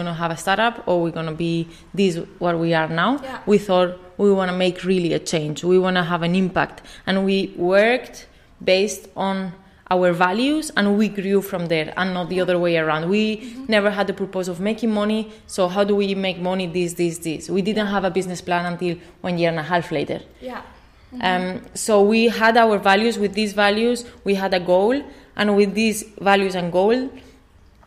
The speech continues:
Speaker 1: we managed the rest.
Speaker 2: Yeah.
Speaker 1: So this is the story of the Razor Beauty.
Speaker 2: And then, uh, so w-, what happened afterwards? So you decided, okay, you're gonna go for it. You need to get your first products ready until December.
Speaker 1: Mm.
Speaker 2: So how did you make your first product?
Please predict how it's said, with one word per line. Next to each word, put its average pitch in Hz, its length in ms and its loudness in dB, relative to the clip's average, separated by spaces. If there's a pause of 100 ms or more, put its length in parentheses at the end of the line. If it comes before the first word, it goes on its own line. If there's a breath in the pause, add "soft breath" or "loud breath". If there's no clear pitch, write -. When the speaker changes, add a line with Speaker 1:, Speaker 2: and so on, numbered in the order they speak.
(120)
Speaker 1:
we 202 160 4
managed 175 440 -2
the 156 80 0
rest. - 340 -8 (180)
Speaker 2:
Yeah. 262 220 6 (640)
Speaker 1:
So 208 180 -2
this 220 180 0
is 226 280 -4
the 190 160 -8
story 160 260 -2
of 156 120 -8
the 156 120 -4
Razor 151 220 -8
Beauty. 156 220 -10 (240)
Speaker 2:
And 254 220 -8
then, 285 480 -6 (100)
uh, 240 320 -2 (140)
so 247 300 -6 (220)
w-, - 280 -10
what 320 140 -2
happened 269 320 -6
afterwards? 214 420 -6
So 254 60 -6
you 247 100 -6
decided, 254 440 -6
okay, 254 260 -10
you're 247 80 -4
gonna 220 320 -8
go 247 180 -2
for 277 240 -4
it. 370 160 0 (300 loud breath)
You 247 80 -8
need 262 180 -8
to 269 260 -4 (220)
get 240 140 -6
your 269 100 -10
first 247 400 -8
products 247 340 -8
ready 247 240 -6
until 247 320 -8
December. 226 680 -4
Speaker 1:
Mm. 190 280 0
Speaker 2:
So 247 380 -6
how 277 260 -4
did 381 140 -2
you 302 80 -6
make 254 220 -8
your 226 80 -10
first 208 280 -16
product? - 540 -14